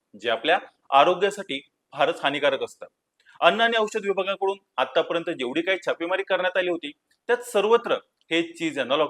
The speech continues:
पनीर म्हणून विकलं जात असल्याचं आढळून आलं होतं. ओरिजिनल पनीर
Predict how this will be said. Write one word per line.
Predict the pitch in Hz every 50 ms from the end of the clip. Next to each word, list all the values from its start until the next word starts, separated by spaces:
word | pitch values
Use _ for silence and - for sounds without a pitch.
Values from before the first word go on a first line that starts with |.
| - -
पनीर | 160 156 170 170
म्हणून | 175 175 170 170 - _ _ _ _ _
विकलं | 123 131 139 - - 208 226
जात | 226 214 202 -
असल्याचं | 185 - - 180 170 170 175
आढळून | 151 135 131 131 127
आलं | 117 101 95
होतं. | - _ - _ _ _ _ _ _ _ _
ओरिजिनल | - 143 165 185 180 175 190 196 190
पनीर | 190 196 185 180 170